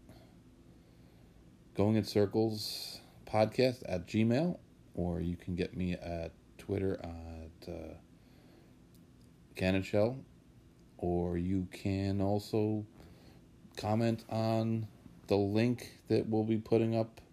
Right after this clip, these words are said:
for this show, uh, on Facebook. And, uh, we'd like to hear if you have anything you, you want us to cover, you want me to talk about, uh, find out about,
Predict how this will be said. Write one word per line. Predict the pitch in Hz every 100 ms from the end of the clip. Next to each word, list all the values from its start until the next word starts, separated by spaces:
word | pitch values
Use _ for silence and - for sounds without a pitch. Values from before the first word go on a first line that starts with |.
| - - - - -
for | - 117
this | 131
show, | - 95 92 87 - -
uh, | 98
on | 98 98 104
Facebook. | 139 170 170 85 - - - - - - - - - - - -
And, | 92 92 87 87
uh, | 90 87 87
we'd | 92
like | 98 98
to | 104
hear | 92 117 127 110
if | - -
you | 92
have | 98 98
anything | 101 95 107 98
you, | 92 87 - - - - - -
you | 101
want | 98 101
us | 98 -
to | 95
cover, | - 107 127
you | 120
want | 95 98
me | 92
to | 87 90 - - - - - - - -
talk | 113 104
about, | 107 107 117 - - - - - - - - - - - - - -
uh, | - 78
find | - 98 95
out | 95 104
about, | 98 104 107 110